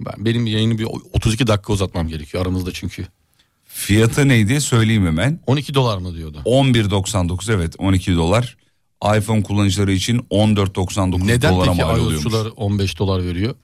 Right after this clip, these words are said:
Speaker 1: İnsan
Speaker 2: Hmm.
Speaker 1: ayırmak değil mi bu?
Speaker 2: Evet, alenen insan ayırmak. Onlar biraz da zenginler ya.
Speaker 1: Ama
Speaker 2: Yani
Speaker 1: şimdi altı içinde geçerli mi bu?
Speaker 2: Nasıl altı için?
Speaker 1: iPhone altı.
Speaker 2: iPhone altı mı kaldı ya?
Speaker 1: Var kullanan.
Speaker 2: Kim kullanıyor ya?
Speaker 1: Benim kayınpeder.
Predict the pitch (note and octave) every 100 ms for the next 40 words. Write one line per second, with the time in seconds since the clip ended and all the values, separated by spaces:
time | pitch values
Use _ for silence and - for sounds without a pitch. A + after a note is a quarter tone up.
0 | _ G#2+ E2+ A#2+ A#2 A#2 A#2+ - C#3 E2
1 | D#2 _ A2 G2+ D#2 G2+ A2 A2+ G#2+ G#2+
2 | F#2+ F#2+ F2 D#2 D2+ - _ B2 D3 D3+
3 | D3+ D3 D3+ B2+ C3+ D3+ F3+ F#3+ A2+ E2
4 | _ _ _ _ _ _ _ _ _ _
5 | _ _ _ - F2+ F2 F2+ G#2 G2 G#2
6 | G2+ C3+ - B2+ A#2 B2 B2+ F#3 A#2 D#2+
7 | _ _ _ _ _ _ G2+ F#2+ D#2 E2+
8 | E2 E2 - - - F#2+ F#2 E2+ E2 -
9 | _ G2+ A#2+ C#3+ A2 C3+ D3 G#2 D#2+ D2+
10 | B1+ - G#2+ B2+ G2+ F#2 E2+ - F3 D#3+
11 | C3 G2+ F2+ F2 - - F#2+ F#2+ G#2 G2+
12 | G#2